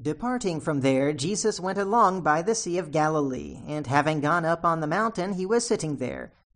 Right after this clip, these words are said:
And large crowds came to him, bringing with them those who were lame, crippled, blind, mute, and many others, and they laid them down at his feet, and he healed them. So the crowd marveled as they saw the mute speaking, the crippled restored,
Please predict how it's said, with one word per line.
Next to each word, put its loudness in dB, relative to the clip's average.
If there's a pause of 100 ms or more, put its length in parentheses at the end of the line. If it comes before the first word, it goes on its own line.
(100)
And 0
large 4
crowds 4
came -2
to 0
him, 0
bringing 6
with 0
them -2
those 2
who -2
were 4
lame, 0 (100)
crippled, 2
blind, 2
mute, 4
and -2
many 2
others, 2 (320)
and -2
they 4
laid 0
them 2
down 0
at -4
his -2
feet, -8
and -6
he -8
healed -2
them. -8 (440)
So 6
the 6
crowd 2
marveled 6
as 4
they 2
saw 4
the 0
mute -4
speaking, -4
the 4
crippled 4
restored, 0